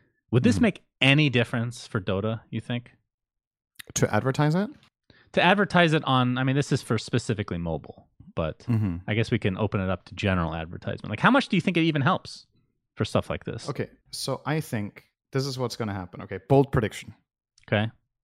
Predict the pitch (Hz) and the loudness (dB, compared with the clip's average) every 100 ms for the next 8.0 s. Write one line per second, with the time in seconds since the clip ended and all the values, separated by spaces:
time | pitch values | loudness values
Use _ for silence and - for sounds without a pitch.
0 | _ _ 117 127 156 139 - - 135 143 | _ _ 2 4 6 4 2 2 4 4
1 | 113 110 - 113 - 117 104 90 92 - | 4 2 0 -2 2 2 2 2 -2 -4
2 | - - 117 - 135 127 107 113 120 _ | -8 -4 -2 0 2 4 4 2 -4 _
3 | _ _ - 123 - 117 - 120 113 120 | _ _ -8 -6 0 0 2 4 6 8
4 | 113 - 131 139 127 110 98 90 - - | 6 4 6 6 6 4 0 -4 -6 -8
5 | - - _ 113 110 - 104 98 95 - | -10 -18 _ 2 2 2 0 0 -2 -8
6 | _ - 110 104 - 101 104 95 87 101 | _ 0 2 2 0 2 2 0 2 2
7 | 92 92 101 92 95 87 - - - | 2 0 -2 -2 -2 -4 -8 -10 -12